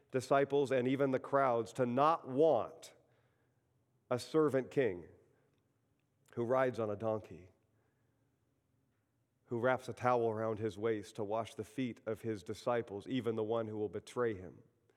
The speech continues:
who will lay down his life, who will put, say, "Put down the sword, Peter," instead of fight.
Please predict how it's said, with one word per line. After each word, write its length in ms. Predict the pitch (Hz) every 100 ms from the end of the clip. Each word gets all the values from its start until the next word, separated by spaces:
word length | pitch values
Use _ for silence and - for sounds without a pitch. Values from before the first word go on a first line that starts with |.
| _ _ _ _ _ _ _ _
who 100 | -
will 200 | 127 131
lay 300 | 120 139 151
down 340 | 143 135 135 131
his 380 | 113 123 107 - _ _ _
life, 520 | 113 131 110 95 - _ _
who 80 | 131
will 120 | 131
put, 380 | - 156 151 -
say, 180 | 135 120
"Put 380 | - 147 143
down 360 | 120 139 147 135
the 80 | 127
sword, 600 | - 139 131 120 98 -
Peter," 460 | 123 135 98 87 -
instead 360 | 117 107 127 110
of 100 | 104
fight. 420 | - 107 90